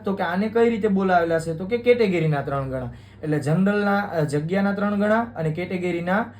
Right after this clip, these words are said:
કેટેગરી મુજબ ત્રણ ગણા. તો હવે જોઈએ આપણે તો કે ભાઈ, અ, કમ્પ્યુટરના વિષયની આપણે પી ડી એફ લઈ લે તો કે ભાઈ આ ગ્રાન્ટેડની પી ડી એફ છે. ધારો કે એક આપણે પી ડી એફ લઈ લે તો કે ભાઈ આ ગ્રાન્ટેડનું ડી વી લિસ્ટ છે, એમાં કઈ રીતે બોલાવેલા છે તો કે જોઈએ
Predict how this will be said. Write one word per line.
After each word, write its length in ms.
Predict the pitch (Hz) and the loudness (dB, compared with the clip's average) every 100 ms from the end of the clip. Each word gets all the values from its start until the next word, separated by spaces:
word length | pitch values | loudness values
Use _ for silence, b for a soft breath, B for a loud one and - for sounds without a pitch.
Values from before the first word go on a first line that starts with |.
| B B - | B B -2
કેટેગરી 400 | 208 214 190 180 | 2 4 4 2
મુજબ 320 | 170 165 233 - - | 2 4 2 2 -4
ત્રણ 220 | 185 175 | 2 4
ગણા. 280 | 151 143 135 | 4 0 -2
તો 120 | 151 | 2
હવે 220 | 151 196 | 4 4
જોઈએ 240 | 196 226 196 | 6 8 8
આપણે 440 | 165 165 156 156 B B B B - | 6 6 2 2 B B B B -6
તો 80 | |
કે 80 | 180 | 0
ભાઈ, 240 | 202 214 220 | 4 6 4
અ, 500 | - - 165 165 165 | 2 4 6 6 2
કમ્પ્યુટરના 500 | 190 196 214 202 202 | 0 0 0 0 0
વિષયની 360 | 196 196 101 101 | 0 0 -2 -2
આપણે 220 | 98 101 | -2 -4
પી 180 | 85 95 | -2 -2
ડી 120 | 202 | 0
એફ 140 | 202 | 0
લઈ 180 | 202 220 | 2 2
લે 160 | 196 175 | 2 2
તો 120 | 170 | 0
કે 80 | 160 | -2
ભાઈ 120 | 185 | 0
આ 160 | 180 175 | 0 -2
ગ્રાન્ટેડની 580 | 170 190 196 196 190 | -2 0 0 -2 -2
પી 160 | 196 214 | -2 -2
ડી 80 | 208 | 2
એફ 220 | 165 131 | 2 2
છે. 180 | 143 131 - B B B B - | -4 -10 -12 B B B B -2
ધારો 180 | 156 | 0
કે 240 | 170 180 180 | 0 -2 -4
એક 260 | 175 170 | -4 -2
આપણે 220 | 175 175 170 | -2 -2 -4
પી 160 | 170 | -4
ડી 120 | 175 185 | -2 -2
એફ 120 | 185 | 0
લઈ 160 | 208 | 0
લે 220 | 202 165 156 | 2 2 2
તો 140 | 160 | -2
કે 140 | 160 | -2
ભાઈ 120 | 156 170 | 0 0
આ 80 | |
ગ્રાન્ટેડનું 800 | 165 170 185 190 196 196 180 185 | 0 0 0 0 -2 -2 0 0
ડી 120 | 170 202 | 2 2
વી 160 | 196 | 2
લિસ્ટ 300 | 165 151 160 | 2 -2 -4
છે, 260 | 135 143 117 B B B | -2 -2 -4 B B B
એમાં 240 | 165 175 | -4 -2
કઈ 180 | 190 208 | 2 2
રીતે 200 | 208 208 | 2 0
બોલાવેલા 560 | 196 196 196 196 190 185 | 2 4 4 4 2 0
છે 140 | 180 | -2
તો 140 | 180 175 | -4 -4
કે 120 | 180 | -2
જોઈએ 460 | 151 190 175 117 | 2 6 6 4